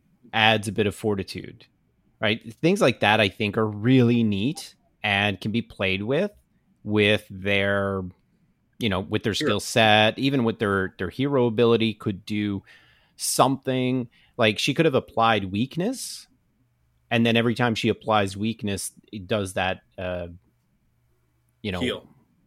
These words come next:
Speaker 1: yeah, it does the heal. So it still could have done something, done damage, uh, or even the, it, it makes all the heroes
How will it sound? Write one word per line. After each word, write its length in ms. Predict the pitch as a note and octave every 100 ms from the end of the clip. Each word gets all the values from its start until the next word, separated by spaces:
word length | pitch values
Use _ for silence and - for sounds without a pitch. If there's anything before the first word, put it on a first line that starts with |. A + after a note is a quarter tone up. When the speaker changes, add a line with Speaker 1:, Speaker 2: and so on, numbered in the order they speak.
| _ _
Speaker 1:
yeah, 220 | C3 B2
it 80 | F#2+
does 180 | A#2 G#2+
the 80 | A2
heal. 420 | - G#2+ F2+ F2+
So 220 | - -
it 140 | B2+ -
still 380 | - - D#3+ D3+
could 160 | C#3+
have 100 | B2
done 260 | A2 A#2 A2
something, 720 | - A#2+ A2+ A2+ A2 G#2+ G#2
done 340 | A#2+ A2+ A2 G2+ F#2+
damage, 600 | G#2+ G#2 G#2+ G2+ F#2 - - - _ _ _
uh, 400 | F#2 F2 F2 E2+ F2 _ _ -
or 160 | G#2
even 420 | A2 G#2+ G#2 G2+
the, 380 | F#2+ F#2+ F#2 F2+ - _ _ _ _ _ _
it, 160 | A#2+ A#2
it 160 | A2+ G#2+
makes 360 | A2 G#2 -
all 180 | B2 A#2+
the 100 | G#2
heroes 640 | F#2 G#2 G2+ G2 F#2 -